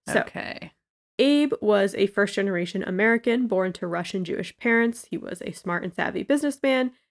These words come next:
Speaker 1: He graduated from the Ohio Mechanics Institute in nineteen twenty. And so because of this, Carter and Levinson turned to him t-, for him to figure out, like, how do we produce the Psycho Seo-, Seer on a larger scale?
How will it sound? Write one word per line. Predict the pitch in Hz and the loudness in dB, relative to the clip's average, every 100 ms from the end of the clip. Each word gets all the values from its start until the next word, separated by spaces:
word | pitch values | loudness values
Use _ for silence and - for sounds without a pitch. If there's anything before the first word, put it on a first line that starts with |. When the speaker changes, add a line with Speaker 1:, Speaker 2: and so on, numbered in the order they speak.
| _ | _
Speaker 1:
He | 220 | 0
graduated | 208 208 208 196 | 4 4 2 -2
from | 202 | -2
the | 190 185 | -2 -4
Ohio | - 175 175 | -4 -6 -6
Mechanics | 175 - 214 214 - | -8 -4 -2 -2 -4
Institute | 196 - - - | -10 -8 -8 -6
in | 185 | -4
nineteen | 180 - 196 | -6 -8 -12
twenty. | - 240 240 240 233 - _ _ - | -4 2 4 2 0 -6 _ _ -8
And | 190 | -4
so | 185 | -4
because | 185 226 196 | 0 2 2
of | 190 | 2
this, | 196 190 | 2 -2
Carter | - 190 185 190 | -4 -2 2 2
and | 175 | 0
Levinson | 175 175 - 175 170 | -4 -6 -4 -6 -6
turned | - 226 247 | 0 0 2
to | 226 | 0
him | 202 185 185 | -2 -2 -4
t-, | - - | -10 -8
for | 180 | -6
him | - 196 | -4 -4
to | 202 | -4
figure | 185 170 | -4 -2
out, | 165 170 | -2 -4
like, | 180 - | -8 -8
how | - 190 220 | -2 0 0
do | 247 | 0
we | 208 190 185 | -2 -4 -6
produce | - 196 160 170 - - _ _ _ | -6 -6 -4 -6 -6 -14 _ _ _
the | 202 | -8
Psycho | - 185 190 | -4 -4 -4
Seo-, | 175 - 170 - - _ | -6 -4 -4 -4 -6 _
Seer | - - 202 196 - | -6 4 4 4 2
on | 185 180 175 | -2 -2 -2
a | 196 | -4
larger | 170 175 175 - - | -2 -2 -2 -4 -8
scale? | - - - - | -6 -4 -2 -4